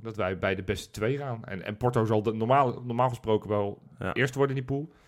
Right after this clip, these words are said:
Speaker 2: Maar dat dacht je met de pool van, met Sevilla ook, hè?
Speaker 1: Ja, is ook zo. Maar, maar mijn, mijn
Speaker 2: Die
Speaker 1: redenatie
Speaker 2: normaal een
Speaker 1: is,
Speaker 2: tandje
Speaker 1: je,
Speaker 2: beter
Speaker 1: je,
Speaker 2: is dan
Speaker 1: je moet er,
Speaker 2: Porto,
Speaker 1: je moet er
Speaker 2: eh.
Speaker 1: drie thuis winnen. En dan, eh, moet je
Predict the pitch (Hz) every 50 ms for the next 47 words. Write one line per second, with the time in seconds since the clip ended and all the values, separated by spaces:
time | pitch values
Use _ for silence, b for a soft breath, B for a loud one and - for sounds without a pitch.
0 | b b - 107 110 120 131 - - 139 143 - 139 - 151 147 143 139 147 143
1 | 135 135 135 - - 143 131 143 147 139 127 110 101 104 - - 139 160 180 170
2 | - - - 151 170 170 - - 151 127 117 - - - - _ - 160 151 151
3 | - 151 156 160 156 143 151 151 147 135 135 147 127 123 131 127 127 123 123 127
4 | 147 143 131 127 - 117 113 131 139 - 120 107 107 98 104 104 165 165 175 -
5 | 175 190 190 92 165 170 - - 98 - - 175 175 - 175 151 139 123 131 170
6 | 170 139 127 120 127 - - - _ _ _ _ _ _ _ _ - _ _ _
7 | _ _ _ _ 143 131 127 127 113 110 107 104 - 120 127 123 120 117 - -
8 | 113 113 110 110 107 104 104 101 107 120 123 131 127 127 127 120 113 107